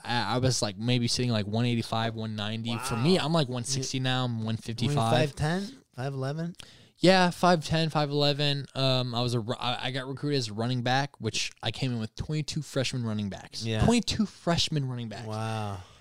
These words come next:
Speaker 1: And they told me when they recruited me that I was gonna be the number one running back. So they completely lied to me. And then, uh, did all the training. I outdid everybody,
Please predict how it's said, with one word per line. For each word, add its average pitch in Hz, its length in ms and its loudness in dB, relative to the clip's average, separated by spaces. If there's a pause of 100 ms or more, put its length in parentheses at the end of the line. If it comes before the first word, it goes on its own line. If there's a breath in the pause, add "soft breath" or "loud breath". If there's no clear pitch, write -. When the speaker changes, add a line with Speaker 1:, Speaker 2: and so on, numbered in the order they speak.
(120)
Speaker 1:
And 165 140 6
they 175 60 6
told 185 320 6
me 156 320 0
when 139 100 -4
they 131 140 0
recruited 123 340 0
me 123 60 4
that 110 120 0
I 107 40 0
was 110 160 -2
gonna 113 100 -2
be 104 80 -2
the 101 60 -4
number 113 180 -2
one 107 160 4
running 98 240 -4
back. 101 300 -10
So 120 120 2
they 113 120 -2
completely 170 340 6
lied 113 240 -2
to 98 60 -10
me. 95 260 -10 (500 loud breath)
And 127 240 4
then, 123 460 2
uh, 110 560 -2
did 135 160 6
all 139 180 6
the 135 80 -4
training. 117 460 -2
I 110 200 2
outdid 131 440 2
everybody, 110 720 0